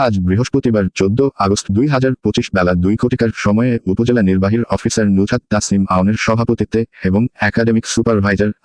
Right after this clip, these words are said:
আব্দুস সালামের সঞ্চালনায় পুরস্কার বিতরণ ও আলোচনা সভায় প্রধান অতিথি হিসেবে উপস্থিত ছিলেন দুর্যোগ ব্যবস্থাপনা ও ত্রাণ মন্ত্রণালয়ের অতিরিক্ত সচিব হুমায়ুন কবির। বিশেষ অতিথি ছিলেন জেলা প্রশাসক রফিকুল ইসলাম, জেলা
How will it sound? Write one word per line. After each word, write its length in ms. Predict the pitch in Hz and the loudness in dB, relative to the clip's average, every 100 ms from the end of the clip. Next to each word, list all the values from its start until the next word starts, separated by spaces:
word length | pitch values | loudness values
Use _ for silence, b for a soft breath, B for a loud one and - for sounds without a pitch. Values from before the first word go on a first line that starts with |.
| 98 | -2
আব্দুস 240 | 104 117 - | 0 0 -2
সালামের 300 | 113 107 104 101 | 0 0 0 0
সঞ্চালনায় 420 | 107 110 131 135 131 - | -2 0 0 0 -2 -4
পুরস্কার 340 | 110 123 131 113 95 | -2 0 0 0 0
বিতরণ 320 | 95 117 127 120 101 | 0 2 0 0 0
ও 20 | 95 95 | 0 0
আলোচনা 360 | 107 135 135 127 | 0 0 0 0
সভায় 260 | 104 98 98 _ 104 | 0 0 -2 _ -2
প্রধান 240 | 113 131 - | 0 0 -2
অতিথি 240 | 110 117 127 | -2 0 -2
হিসেবে 240 | 117 131 131 101 | -2 0 0 0
উপস্থিত 300 | 98 - 104 - | -2 -2 -4 -4
ছিলেন 220 | 98 104 131 b b 110 | -2 0 -2 b b -2
দুর্যোগ 260 | 107 123 113 98 | 0 2 2 2
ব্যবস্থাপনা 580 | 101 113 - 107 101 127 113 | 0 0 -2 0 0 0 -2
ও 20 | 104 - | -2 0
ত্রাণ 180 | 101 120 | 0 2
মন্ত্রণালয়ের 600 | 120 113 110 104 104 107 - - | 0 0 0 2 2 0 -4 -4
অতিরিক্ত 340 | 101 120 131 - 156 | -2 0 0 -2 -2
সচিব 240 | - 127 131 - | -2 0 -2 0
হুমায়ুন 320 | 101 101 92 87 | 0 2 0 -2
কবির। 240 | 90 92 _ _ _ _ _ _ _ - | -2 -4 _ _ _ _ _ _ _ -4
বিশেষ 300 | 110 135 170 139 | -2 0 0 0
অতিথি 240 | 123 131 131 - | 0 0 -2 0
ছিলেন 260 | 92 98 160 B B 110 | 0 0 -2 B B -2
জেলা 220 | 107 120 131 | 0 2 0
প্রশাসক 340 | - 151 147 - | -2 0 -2 -2
রফিকুল 320 | 104 123 156 131 | -2 -2 -2 -2
ইসলাম, 260 | - 92 95 127 B B B 113 | -2 -2 -2 -4 B B B 0
জেলা 200 | 117 | 2